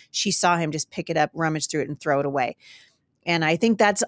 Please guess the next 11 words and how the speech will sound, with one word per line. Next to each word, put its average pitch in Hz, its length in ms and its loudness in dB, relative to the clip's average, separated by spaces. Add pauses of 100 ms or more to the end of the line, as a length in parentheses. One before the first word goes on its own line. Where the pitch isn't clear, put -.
uh, - 240 -4
sadly, 226 580 4
that's 170 240 0
what 165 80 -6
happens 151 360 -4
a 143 40 -6
lot 143 240 -4
of 143 120 -6
the 143 80 -14
time. - 340 -12
So, 160 500 0